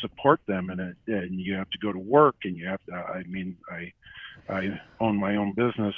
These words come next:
with the, my family, and it's just like all that pressure and stress was just, uh, uh, with no outlet.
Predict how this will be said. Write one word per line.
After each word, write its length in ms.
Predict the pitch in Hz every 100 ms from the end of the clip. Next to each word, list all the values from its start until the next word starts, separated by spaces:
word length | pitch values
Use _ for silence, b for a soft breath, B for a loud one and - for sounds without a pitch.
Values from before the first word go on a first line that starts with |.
| -
with 120 | 101
the, 100 | 92 - -
my 260 | 110 95 92
family, 400 | 127 131 160 104
and 100 | 98
it's 100 | 95
just 200 | - 107
like 160 | 110 101 -
all 120 | 120
that 180 | 101 -
pressure 400 | - 127 - 90
and 100 | 80 - -
stress 300 | 113 127 120 -
was 120 | 95 - -
just, 200 | 101 - -
uh, 160 | 101 85 - B B B _ _ _ -
uh, 120 | 110 104
with 180 | 113 117
no 440 | 117 127 139 117 - _ _ _ _ _ - -
outlet. 580 | 101 185 - 95 -